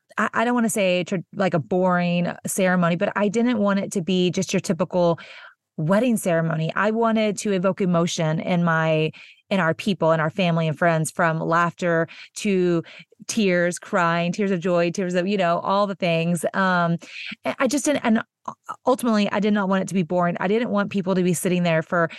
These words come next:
fifteen, twenty minutes and just be thinking, "Okay, when is this gonna get over with? Oh, okay, wh-, like,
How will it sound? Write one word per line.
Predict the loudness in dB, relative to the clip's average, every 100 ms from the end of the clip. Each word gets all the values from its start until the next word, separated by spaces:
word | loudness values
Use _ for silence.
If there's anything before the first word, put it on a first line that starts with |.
| -18 0
fifteen, | 0 0 0 0
twenty | 0 0 2
minutes | 2 2 0 -4 -14 -18 -4 -4 -4 _
and | -2 2
just | 0 0
be | 0
thinking, | 0 -2 -2
"Okay, | -2 0 2 2
when | 2 0
is | -2
this | -2
gonna | -2
get | 0 2
over | 2
with? | 2 2
Oh, | 2 2
okay, | 0 0 0
wh-, | 2 0 0
like, | 0 0 0